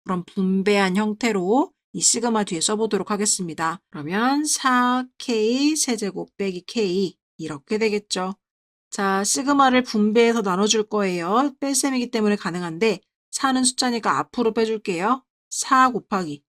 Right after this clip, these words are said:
시그마 K는 일부터 육까지 K 세제곱 마이너스 시그마 K는 일부터 육까지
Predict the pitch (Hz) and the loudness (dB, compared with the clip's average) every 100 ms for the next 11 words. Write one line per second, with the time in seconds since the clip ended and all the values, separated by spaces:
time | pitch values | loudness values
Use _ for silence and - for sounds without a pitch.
0 | _ _ _ _ - - 175 165 202 220 | _ _ _ _ -12 -10 -8 -4 0 0
1 | 196 - - 240 233 226 226 226 220 - | -2 -6 -4 0 0 0 0 0 -2 -2
2 | 240 233 160 - 165 160 220 175 - _ | 0 0 -2 -6 -10 -4 0 0 -2 _
3 | _ _ - 190 220 294 320 - 208 190 | _ _ -6 0 4 4 2 -6 -6 -6
4 | 160 156 _ _ _ _ _ 156 160 165 | -8 -12 _ _ _ _ _ -12 -8 -6
5 | - 156 180 240 294 _ _ - - 220 | -6 -4 -2 -2 -4 _ _ -10 -2 0
6 | 220 220 214 220 226 - 254 254 240 233 | 0 0 0 0 -4 -4 0 2 0 -2
7 | 240 233 233 208 151 156 151 240 262 | -2 -4 -2 -4 -4 -8 -2 -2 -2